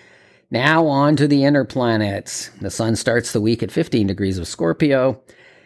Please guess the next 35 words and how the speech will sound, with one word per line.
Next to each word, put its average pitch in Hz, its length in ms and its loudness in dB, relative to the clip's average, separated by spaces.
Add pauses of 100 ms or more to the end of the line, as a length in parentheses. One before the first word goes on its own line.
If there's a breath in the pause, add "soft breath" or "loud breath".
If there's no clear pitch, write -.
(340 soft breath)
Um, 95 1000 -4 (160)
and 98 200 -4
it's 98 100 -10
gonna 107 180 -4
finish 101 260 -4
up 101 120 -4
at 98 100 -10
twenty-two 98 480 -4
degrees 135 380 2
Scorpio. 123 920 0 (160)
Um, 101 1080 -6 (180)
getting 139 300 -2
close, 120 420 -2
you 110 80 -4
know, 101 200 -8
we're 101 240 -10
in 196 160 2
the 131 80 0
heart 131 240 2
of 101 60 -6
Scorpio 95 500 -6
season 87 380 -8
for 95 160 -12
sure. 110 340 -8 (760 loud breath)
Mercury 220 680 2
is - 260 -2
fourteen 170 540 -2
degrees 139 340 0
Scorpio, 123 560 0
will 113 140 -2
travel 113 340 0
to 107 80 -2
twenty-one 120 560 -2
degrees 113 360 0
Scorpio. 113 800 0